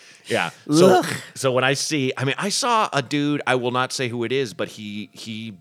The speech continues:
Speaker 1: does well. He's in movies. And I remember I was in, uh, a town, uh, there, there's this, there's this one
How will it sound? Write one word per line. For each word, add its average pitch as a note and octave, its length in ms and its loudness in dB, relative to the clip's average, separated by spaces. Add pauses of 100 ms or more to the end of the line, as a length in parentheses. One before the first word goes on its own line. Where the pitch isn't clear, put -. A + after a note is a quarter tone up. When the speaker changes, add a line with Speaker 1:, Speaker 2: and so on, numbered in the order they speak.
(200)
Speaker 1:
does F#2+ 260 -4
well. C#3 220 0
He's G2+ 240 -12
in G#2+ 240 -6
movies. A2 480 -6
And G2 340 -6
I G2 120 -2
remember G#2 360 -4
I G2+ 80 -2
was G2+ 300 -6
in, G#2 400 -8 (520)
uh, G2+ 600 -2
a G2+ 120 -4
town, C3 600 -4 (400)
uh, G2+ 440 -4 (140)
there, A2 180 -6
there's G#2+ 240 -4
this, A2 120 -4
there's A2+ 200 -2
this G#2 100 -8
one B2+ 320 -4